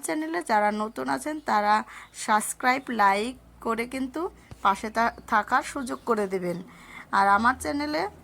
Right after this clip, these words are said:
যারা সাবস্ক্রাইব করেছেন তাদেরকে কিন্তু অনেক অনেক ধন্যবাদ। এই দেখুন মাছগুলোকে আমি কিন্তু বেশ করে, আহ,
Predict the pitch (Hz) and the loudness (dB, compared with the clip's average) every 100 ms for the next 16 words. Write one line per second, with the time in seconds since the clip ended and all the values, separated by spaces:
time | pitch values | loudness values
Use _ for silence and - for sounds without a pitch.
0 | - 226 226 247 277 381 - - 202 - | -8 0 4 6 4 2 -6 -2 -2 -2
1 | 294 302 - 302 311 311 349 370 226 202 | -2 -4 -4 -2 -2 -2 -6 -2 -2 0
2 | 226 233 262 311 381 440 - 226 220 226 | -4 -8 -8 -8 -8 -6 2 2 2 -4
3 | 240 - - - 415 311 277 220 170 - | -4 -6 -6 2 4 6 6 6 4 -2
4 | - - - - 233 233 277 320 311 226 | -18 -20 -12 -6 -2 0 -2 -2 0 2
5 | 208 - 247 254 302 277 254 254 262 254 | 2 -2 -4 -4 0 0 0 -2 -6 -4
6 | 330 302 262 - 226 214 247 277 - - | -6 -6 -10 -8 -8 -4 -4 -4 -8 -6
7 | 294 370 - - - - - - 226 220 | -4 -4 -6 -14 -18 -20 -16 -8 -2 0
8 | 220 | 0